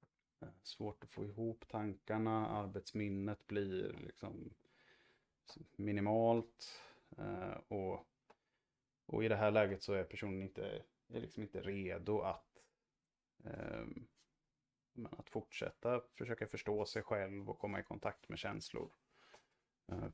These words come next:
om man fortsätter där så kan det också komma att personen börjar dissociera,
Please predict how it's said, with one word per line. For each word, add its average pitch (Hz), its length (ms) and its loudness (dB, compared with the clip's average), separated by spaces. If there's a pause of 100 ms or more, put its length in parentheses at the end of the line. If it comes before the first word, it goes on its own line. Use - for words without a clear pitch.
om 110 200 6
man 107 160 8
fortsätter - 460 0
där 107 280 6
så - 140 -2
kan 107 180 -4
det 107 60 4
också - 240 -2
komma 98 440 -2
att - 540 -12 (720)
personen - 300 -8
börjar - 180 -2
dissociera, 127 1160 0